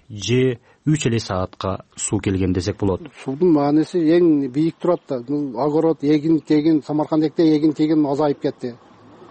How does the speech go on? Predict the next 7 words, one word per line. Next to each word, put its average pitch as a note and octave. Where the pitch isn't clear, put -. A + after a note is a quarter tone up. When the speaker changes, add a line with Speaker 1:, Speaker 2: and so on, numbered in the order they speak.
Speaker 2:
Суу D#3
жетпегенден C#3+
эгин, D3
тегин D3+
жок. C#3
Быйыл E3+
эле F3